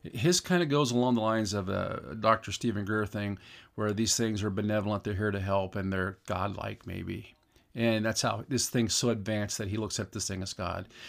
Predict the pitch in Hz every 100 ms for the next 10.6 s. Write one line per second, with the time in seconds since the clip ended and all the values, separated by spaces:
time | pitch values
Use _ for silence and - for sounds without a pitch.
0 | - - - 123 120 120 120 120 139 131
1 | 127 95 92 127 127 107 95 95 98 101
2 | - - _ - 107 104 98 - 139 123
3 | 107 117 101 92 92 - 104 110 101 -
4 | 139 123 101 98 95 113 107 - 87 95
5 | 92 - - - - - 113 113 110 -
6 | - 139 156 - 127 120 135 160 - 135
7 | - 123 117 113 - 127 - - 110 -
8 | 101 101 - 104 107 110 98 98 - -
9 | - 95 92 - - - - - _ -
10 | 104 98 98 95 98